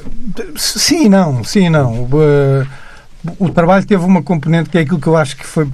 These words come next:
prima-, eh, de forma primária foi mais importante, foi o trabalho teve uma componente até terapêutica. Porque essas pessoas que estavam com os layoffs e desempregadas e,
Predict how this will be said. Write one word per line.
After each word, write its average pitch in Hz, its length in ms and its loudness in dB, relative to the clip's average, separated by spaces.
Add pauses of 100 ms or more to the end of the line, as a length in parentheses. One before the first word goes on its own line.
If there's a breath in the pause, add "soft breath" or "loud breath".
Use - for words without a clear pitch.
prima-, 170 300 2
eh, 170 160 -2
de 147 320 -4
forma 175 300 0
primária 151 380 0
foi 156 160 -2
mais 156 180 0
importante, 156 540 -2
foi 131 160 -4
o 120 40 -2
trabalho 147 280 -2
teve 160 120 -2
uma 165 140 -2
componente 156 460 -4
até 165 340 -2
terapêutica. 131 640 -6 (840 loud breath)
Porque - 140 -6
essas 156 200 -4
pessoas 151 280 -4
que - 80 -10
estavam 139 580 -2 (380)
com - 100 -6
os 135 80 2
layoffs 143 500 0
e 120 60 -4
desempregadas 117 800 -2
e, 98 180 -10